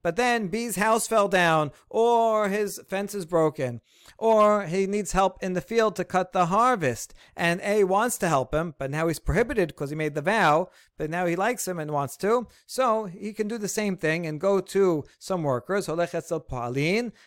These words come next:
again, so he goes to the workers that he knows, that always, he always works. He goes to his regular gardener, and he tells them, "Omer lahen, ish paloni mudar hanimeni, ve'eni yodeh me'aseh lo." "Listen, that guy, I can't give him any benefit, but he does need help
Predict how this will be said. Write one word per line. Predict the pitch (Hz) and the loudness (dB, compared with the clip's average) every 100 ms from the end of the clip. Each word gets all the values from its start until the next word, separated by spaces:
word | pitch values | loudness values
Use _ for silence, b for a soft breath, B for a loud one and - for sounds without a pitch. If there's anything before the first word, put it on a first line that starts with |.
| - | -6
again, | 143 147 160 | -4 -2 -4
so | 143 | -4
he | 196 | 0
goes | 254 254 | 0 0
to | 226 | -4
the | |
workers | 185 185 - 185 | -2 -2 -2 -2
that | 165 151 | 0 0
he | 190 | 0
knows, | 180 143 165 185 | 4 6 6 2
that | 147 | 0
always, | 147 180 - | 0 0 -2
he | 165 | -4
always | 165 185 151 | 0 0 0
works. | 139 120 | -4 -4
He | 170 | -8
goes | 190 185 | -6 -6
to | - 170 | -4 -4
his | 165 151 | -4 -4
regular | 165 170 175 170 | -4 2 2 4
gardener, | 156 135 123 151 202 208 b b - | 4 4 4 2 2 0 b b -8
and | 208 | -6
he | 226 | -4
tells | 240 277 277 | -2 -2 -2
them, | 220 156 | -4 -4
"Omer | 143 160 185 | -4 -4 -2
lahen, | 185 175 160 139 - b b - | -2 -2 -4 -8 -16 b b -10
ish | 233 - | -10 -6
paloni | 214 220 220 | -4 -4 -2
mudar | 180 175 170 | -2 0 0
hanimeni, | 160 165 160 143 131 117 b - | -2 -4 -6 -6 -6 -10 b -6
ve'eni | 165 240 | -2 0
yodeh | 240 226 220 | 0 0 0
me'aseh | 208 196 202 196 | -2 -2 -2 0
lo." | 185 165 - B | 4 4 2 B
"Listen, | 202 - 196 | -12 -10 -6
that | 220 214 | -6 -4
guy, | 226 214 208 B - | -2 0 -2 B -8
I | |
can't | 196 - 247 | -6 -4 -6
give | 214 214 | -2 -2
him | 214 | -2
any | 208 | -4
benefit, | 196 214 220 220 147 131 b _ | 2 2 2 2 0 0 b _
but | 214 220 | 0 0
he | 214 | 0
does | 202 262 214 | 2 2 2
need | 240 247 | -2 0
help | 180 262 262 190 | 2 6 6 6